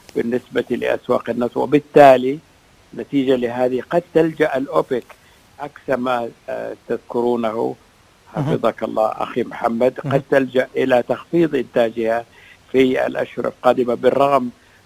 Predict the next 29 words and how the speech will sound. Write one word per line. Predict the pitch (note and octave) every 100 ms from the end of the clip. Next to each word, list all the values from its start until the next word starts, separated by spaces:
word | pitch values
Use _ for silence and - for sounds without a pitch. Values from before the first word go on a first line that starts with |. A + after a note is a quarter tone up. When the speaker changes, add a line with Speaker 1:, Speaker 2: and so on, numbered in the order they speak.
| -
Speaker 1:
من | A#2+ C#3+ C#3+ C#3+ -
الزيادة | B2 A2+ A2 B2 B2 B2
Speaker 2:
مهم. | A#2
Speaker 1:
المتوقعة | B2 B2 A2+ - A2+ A2 A#2 A2 - -
في |
الشتاء | A2 A#2 - A#2
على، | A2 A2 G#2+ G#2+ G2+ _ _ _ _
على | - A#2 A2+
النفط. | G#2+ G#2 G2+ _ - - _ -
Speaker 2:
صحيح، | - D#3+ D#3 - - -
لكن | E3 F#3+
دكتور، | F3 B3 C#4+ A#3
يعني، | D#3 D#3
وفقًا | E3+ - - E3+ E3 D3
بما | C#3 D3 D3
تفضلت | C3+ C#3+ C3+ C#3 C3
به | C#3+ C#3+
بال-، | C3+ C3+ D#3 C3+ B2+ B2+ - - - - -
آه، | D3+ C3+ D3+
التوقعات | C#3 - D#3 - D#3 D#3+ D#3
الغير | D3 D#3 E3
متفائلة، | D#3 D#3+ C#3+ F3 D3+ C3+
هل | E3
هي | G#3 A#3 G#3+
نتيجة | F#3 G#3+ F3+ E3 E3
للأوضاع | D3+ C#3+ C#3 D3+ D3+ C3+ - - D3+
الجيوسياسية | D3 C#3 D#3+ D#3+ - E3 C#3+ F#3 F#3 G3 G3 F3
أم | F#3 F#3+ - - _ D#3
نتيجة | D3+ F#3+ E3